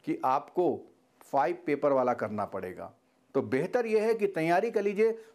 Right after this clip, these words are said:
हम आपके साथ हैं। और मैं एक चीज़ और अनाउंस करना चाहता हूं यहाँ पे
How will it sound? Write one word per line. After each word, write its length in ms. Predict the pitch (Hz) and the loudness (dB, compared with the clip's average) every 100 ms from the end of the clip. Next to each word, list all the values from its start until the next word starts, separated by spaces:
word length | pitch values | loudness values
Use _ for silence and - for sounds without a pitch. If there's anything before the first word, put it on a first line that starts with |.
| - | -2
हम 180 | - 262 | 0 2
आपके 300 | 220 - 147 | 0 0 -4
साथ 340 | - 127 127 170 | 0 0 0 0
हैं। 140 | 190 - | 0 0
और 120 | 180 | 0
मैं 120 | 202 | 2
एक 220 | 190 208 | 4 2
चीज़ 160 | 220 196 | -2 2
और 240 | 170 208 | 4 4
अनाउंस 300 | 208 190 190 | 2 0 0
करना 240 | 190 165 165 | 0 0 2
चाहता 300 | 156 139 143 | 0 2 2
हूं 100 | 143 | 2
यहाँ 120 | 131 139 | 2 0
पे 140 | 175 | -4